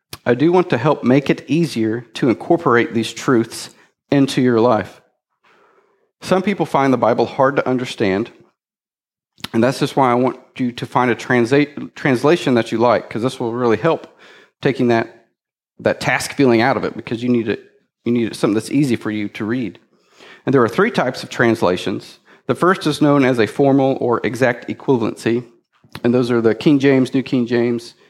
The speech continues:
N A S B, and E S V. And these are basically word-for-word translations. They went back to the original texts, and they translated it word for word.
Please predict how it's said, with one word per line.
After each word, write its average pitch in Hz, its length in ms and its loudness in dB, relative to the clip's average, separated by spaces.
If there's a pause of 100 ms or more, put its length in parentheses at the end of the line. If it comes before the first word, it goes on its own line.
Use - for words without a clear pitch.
(200)
N 135 100 4
A 139 140 4
S 127 160 -2
B, 127 260 2
and 117 220 -2
E 127 100 0
S 117 160 0
V. 123 340 -4 (1080)
And 117 100 0
these 147 200 4
are 117 80 4
basically 127 560 -2
word-for-word 117 880 0
translations. 101 600 0
They 107 60 0
went 90 100 0
back 98 160 0
to 120 100 -6
the 92 200 -2 (320)
original 120 280 0
texts, - 540 -2
and 117 160 0
they 101 60 2
translated 117 520 0
it - 100 -8
word 104 180 0
for 104 120 -4
word. 127 320 -2